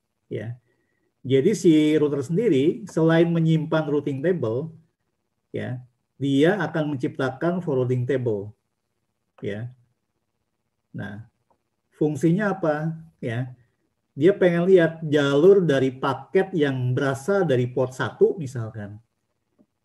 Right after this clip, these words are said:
Nanti secara forwarding table dia akan menentukan dia harus lewat ke misalkan port nomor dua. Nah, itu bisa kita lihat di dalam forwarding table. Ya. Kalau ini kan kita hanya melihat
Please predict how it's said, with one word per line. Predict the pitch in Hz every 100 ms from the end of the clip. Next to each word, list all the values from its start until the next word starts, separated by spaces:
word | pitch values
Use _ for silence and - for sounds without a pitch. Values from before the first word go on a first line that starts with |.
| _ _ _ _ _
Nanti | - 117 180
secara | 170 156
forwarding | 147 147 139
table | 139 131 139 196
dia | 160 151
akan | - 151
menentukan | 139 139 185 151 139 143 147 _ _ _ -
dia | 123 160
harus | 147 139 151 170
lewat | 156 127 127 165 -
ke | 143 165 196 - _ _ _ _
misalkan | 127 127 123 151 147
port | 143 139 _ - 202
nomor | 127 123 113
dua. | 113 127 123 117 - _ _ _ 113
Nah, |
itu | 113 175
bisa | 143 139
kita | 123 -
lihat | 131 147 165
di | 143 247 -
dalam | 110 123 208 - _ _ _ -
forwarding | 120 113 117 113
table. | 117 104 95 92 90 _ _ _ _ _ _ _ _
Ya. | - 101 104 - _ _ _ _ _ _ _ -
Kalau | 131 135 135
ini | 147
kan | 160 190
kita | 151 180
hanya | 165 139 139
melihat | 127 147 160